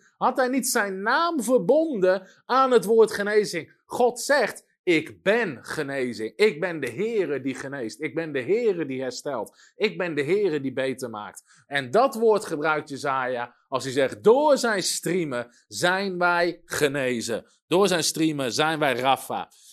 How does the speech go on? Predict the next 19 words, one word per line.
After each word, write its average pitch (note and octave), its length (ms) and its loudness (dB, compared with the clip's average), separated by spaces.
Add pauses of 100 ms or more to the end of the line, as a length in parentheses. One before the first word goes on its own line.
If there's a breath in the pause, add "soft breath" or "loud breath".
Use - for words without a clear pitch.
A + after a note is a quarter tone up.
Het C#3+ 100 0
betekent D#3+ 500 0
zevenenvijftig A3 960 2
keer D3 420 -2 (260 soft breath)
in B3+ 240 0
de A3+ 100 6
Bijbel, D#3 580 0 (120)
betekent D3 640 -2
genezen. D#3 880 0 (200)
Fysiek F3 680 -6
genezen. D3+ 680 -4 (500 soft breath)
Eh, B2 200 -2
betekent C#3+ 540 -2
dokter, A3 480 2
het D3 120 -4
betekent C3 360 -2
herstellen, F#3 720 0 (260 soft breath)
beter F#3 540 2
maken. D3 600 -4